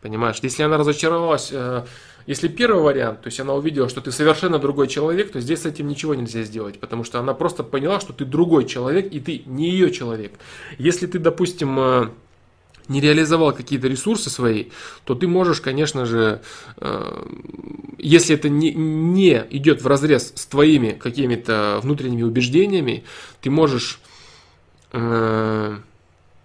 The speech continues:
наверстать что-то, направить себя в русло развития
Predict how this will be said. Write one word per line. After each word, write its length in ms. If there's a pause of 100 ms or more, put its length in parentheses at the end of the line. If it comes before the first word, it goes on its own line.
(1600)
наверстать 680
что-то, 440 (140)
направить 460
себя 420
в 120
русло 440
развития 600